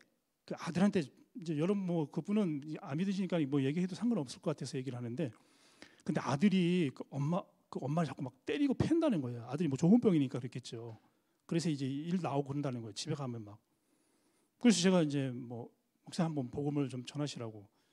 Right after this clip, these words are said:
뭐, 아는 체 몇 번 하다가 이제 한 번은 폐지 줍고 계시니까, 여기 부민병원까지 오셔요. 여기 폐지 줍는 데다가 이렇게 파시니까. 그래서 이제 제가 그분에게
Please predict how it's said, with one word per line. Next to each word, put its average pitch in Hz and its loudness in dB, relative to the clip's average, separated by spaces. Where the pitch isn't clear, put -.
뭐, 180 2
아는 180 4
체 190 -2
몇 175 0
번 220 4
하다가 196 2
이제 143 -4
한 202 -8
번은 160 0
폐지 262 0
줍고 240 2
계시니까, 151 2
여기 226 6
부민병원까지 226 6
오셔요. 160 2
여기 151 2
폐지 247 0
줍는 220 2
데다가 156 -2
이렇게 131 -6
파시니까. 120 -6
그래서 233 10
이제 175 6
제가 165 0
그분에게 160 2